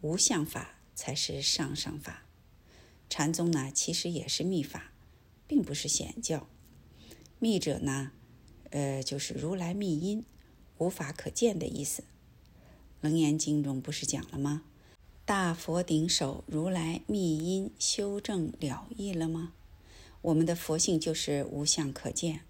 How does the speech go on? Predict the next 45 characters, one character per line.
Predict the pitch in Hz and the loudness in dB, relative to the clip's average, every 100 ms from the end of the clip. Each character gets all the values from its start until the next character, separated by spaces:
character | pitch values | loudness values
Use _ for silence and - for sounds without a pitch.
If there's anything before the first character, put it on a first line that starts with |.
| - | -20
无 | - 147 | -6 -4
声 | 175 - 185 | -2 -2 -4
可 | - - | -4 -6
闻。 | 131 135 170 - - - - - | -4 -4 -4 -10 -20 -20 -12 -2
既 | - 196 | 2 4
然 | 160 160 170 | 4 4 2
无 | - 156 196 | -2 -2 0
声 | - 226 214 | 0 0 0
无 | 180 165 | -2 2
相， | 190 - 185 - - | 4 4 2 -2 -2
又 | 208 | -2
怎 | - 139 | 0 0
么 | 139 | 0
能 | 135 139 156 | 0 0 0
见 | - 185 151 | 0 0 -2
到 | 156 170 | -2 -2
呢？ | 151 143 147 - - - - - | 0 0 -4 -14 -20 -20 -20 -8
所 | - 175 | 0 2
以 | 202 135 | 2 0
说 | - 165 | 0 0
大 | 165 196 156 | -2 -4 -4
佛 | - 151 | -4 -2
顶 | 151 135 | -2 -2
是 | - - | -2 0
见 | - 180 | 0 0
不 | 135 | -2
到 | 147 175 | -4 -6
的。 | - - - - _ - _ - | -8 -16 -20 -20 _ -20 _ 0
这 | 214 | 2
就 | 196 170 | 2 2
是 | - 165 151 147 | 2 2 2 0
如 | 156 151 | 0 0
来 | 185 165 156 | 0 0 0
密 | 170 202 165 151 | 0 0 0 2
因， | 185 196 - - - | 0 0 -6 -20 -8
这 | - 226 | -2 -2
就 | 185 156 | -2 -2
是 | - 151 | 0 0
秘 | 151 208 151 | 0 0 2
密。 | 143 143 - - - - - - - | 2 0 -4 -20 -20 -20 -20 -20 -4
就 | - 208 | 2 4
像 | - 190 175 | 4 4 2
慧 | 175 226 185 | 2 2 4
明 | 151 156 | 6 6
啊， | 180 147 | 4 0